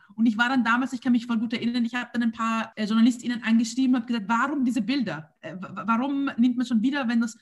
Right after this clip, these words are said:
um Deutschfahrerkurse geht, eine Frau mit Kopftuch? Warum muss immer da-, das, also das so sein?“ Und jetzt ist es wirklich mittlerweile so, dass Leute auch wirklich bewusst darauf achten oder auch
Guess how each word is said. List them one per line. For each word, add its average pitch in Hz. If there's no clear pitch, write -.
um 214
Deutschfahrerkurse 233
geht, 226
eine 220
Frau 220
mit 233
Kopftuch? -
Warum 233
muss 254
immer 240
da-, -
das, 233
also 208
das 214
so 262
sein?“ 233
Und 226
jetzt 247
ist 269
es 208
wirklich 254
mittlerweile 226
so, 233
dass 214
Leute 220
auch -
wirklich 226
bewusst 233
darauf 202
achten 226
oder 190
auch 190